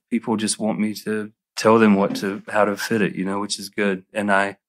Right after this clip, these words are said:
I like a straight pant more than, like, a flared pant, uh,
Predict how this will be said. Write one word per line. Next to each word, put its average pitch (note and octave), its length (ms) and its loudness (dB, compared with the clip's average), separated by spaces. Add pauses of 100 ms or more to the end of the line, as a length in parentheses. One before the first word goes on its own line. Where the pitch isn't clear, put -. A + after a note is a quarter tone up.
(100)
I G2 80 4
like G#2 240 4
a G2 60 0
straight - 420 0
pant G2 300 -4
more G2 200 -4
than, G2 140 -6
like, F#2+ 160 -8
a G2 60 -6
flared G2+ 480 -6
pant, A2+ 320 -6 (240)
uh, - 60 -12